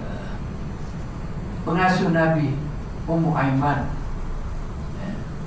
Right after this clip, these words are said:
selepas kewafatan Nabi, nampak dia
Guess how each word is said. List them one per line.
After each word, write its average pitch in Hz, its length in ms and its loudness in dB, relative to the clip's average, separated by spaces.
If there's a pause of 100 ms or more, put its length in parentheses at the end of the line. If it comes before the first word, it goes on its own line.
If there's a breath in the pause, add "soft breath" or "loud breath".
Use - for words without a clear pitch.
(520)
selepas 160 560 4
kewafatan 151 720 4
Nabi, 151 560 2 (1500)
nampak 151 480 2
dia 151 160 2